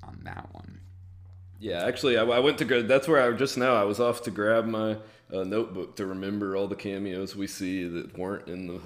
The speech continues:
Speaker 2: the, during the bloopers. And there's a Forrest Gump bit I remember. There's four cam-, four characters we don't see in the movie, only during the bloopers. There's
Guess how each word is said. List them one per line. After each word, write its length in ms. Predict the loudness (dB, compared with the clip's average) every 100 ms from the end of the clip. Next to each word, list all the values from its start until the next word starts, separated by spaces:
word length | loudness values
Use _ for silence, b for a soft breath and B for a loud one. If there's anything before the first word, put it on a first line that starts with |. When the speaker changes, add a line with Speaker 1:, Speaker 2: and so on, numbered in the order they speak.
| -12
Speaker 2:
the, 80 | -10
during 320 | -6 -6 -6
the 80 | -8
bloopers. 500 | -6 -6 -6 -10 -8
And 100 | -8
there's 160 | -6
a 120 | -8
Forrest 440 | -6 -4 -4 -4 -8
Gump 340 | -6 -6 -6
bit 300 | -2 0 0 -2
I 80 | -2
remember. 540 | 0 -2 -2 -2 -2
There's 180 | -4 -6
four 440 | -2 0 2 2
cam-, 280 | 0 0 0
four 380 | 0 2 2 0
characters 560 | 0 -2 -2 -6 -10
we 140 | -6 -6
don't 180 | -6 -6
see 180 | -4
in 120 | -4 -4
the 60 |
movie, 380 | -6 -6 -8 -10 B B B B
only 320 | -4 -2 -2
during 240 | -2 -4
the 60 | -4
bloopers. 540 | -4 -6 -6 -10 -10
There's 400 | -6 -6 -6 -10